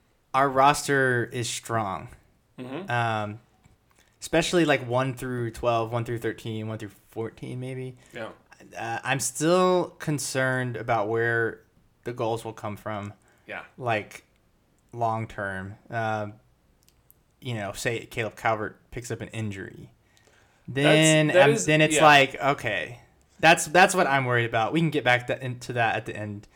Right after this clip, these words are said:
Speaker 1: 'cause
Speaker 2: Mm-hmm.
Speaker 1: we are, we were gonna talk about some big picture roster stuff at the end.
Speaker 2: Yeah.
Speaker 1: But let's keep going on the new additions.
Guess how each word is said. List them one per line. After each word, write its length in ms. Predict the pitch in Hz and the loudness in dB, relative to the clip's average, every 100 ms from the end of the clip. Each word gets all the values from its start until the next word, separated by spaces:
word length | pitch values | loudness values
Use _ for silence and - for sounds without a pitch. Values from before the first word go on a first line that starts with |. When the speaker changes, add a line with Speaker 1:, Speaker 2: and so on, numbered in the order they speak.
| _ - | _ -12
Speaker 1:
'cause 200 | 120 120 | -6 -2
Speaker 2:
Mm-hmm. 60 | |
Speaker 1:
we 100 | 135 | 2
are, 80 | 135 | 2
we 120 | 131 | 2
were 160 | 131 131 | 0 -2
gonna 140 | 117 107 | -2 -2
talk 220 | 120 - | -4 -6
about 200 | 113 78 | -6 -8
some 100 | 113 | -8
big 220 | 107 104 | -10 -10
picture 300 | - - - | -12 -16 -12
roster 360 | 98 95 - - | -8 -8 -8 -14
stuff 280 | - - - | -12 -12 -12
at 100 | - | -16
the 120 | 85 | -16
end. 80 | - | -12
Speaker 2:
Yeah. 120 | 101 90 - - _ | -12 -14 -20 -20 _
Speaker 1:
But 80 | - | -4
let's 180 | 131 160 | -2 -2
keep 200 | - 170 | -4 -2
going 280 | 135 127 120 | 0 2 2
on 200 | 117 110 | 0 -2
the 240 | 107 104 - | -4 -4 -4
new 200 | 120 110 | -4 -4
additions. 640 | 101 98 - - - | -6 -10 -10 -14 -16